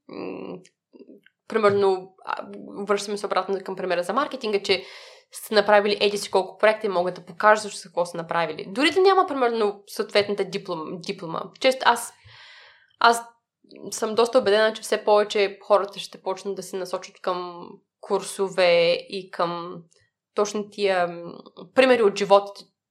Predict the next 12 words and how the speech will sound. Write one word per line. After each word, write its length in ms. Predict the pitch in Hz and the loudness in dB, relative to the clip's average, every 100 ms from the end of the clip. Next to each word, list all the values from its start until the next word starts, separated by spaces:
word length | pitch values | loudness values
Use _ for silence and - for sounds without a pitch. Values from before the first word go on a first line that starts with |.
| _ _ _ _ _ _ | _ _ _ _ _ _
по 140 | - 202 | -10 -6
които 240 | 220 214 | -8 -4
да 140 | 202 - | -4 -4
покажат, 400 | - 202 185 180 | 2 2 2 -4
че 80 | |
са 180 | - - | -10 -10
способни, 680 | - - 196 180 180 165 165 | -14 2 4 4 0 -8 -8
примерно, 420 | - 165 165 170 | -8 -6 -6 -10
да 220 | 165 170 160 | -6 -2 -2
изградят 440 | 165 160 160 - | -4 -10 -12 -8
маркетингова 480 | 170 170 170 165 165 | -8 -8 -12 -10 -10
стратегия 720 | 175 170 170 165 156 147 | -12 -10 -10 -8 -6 -6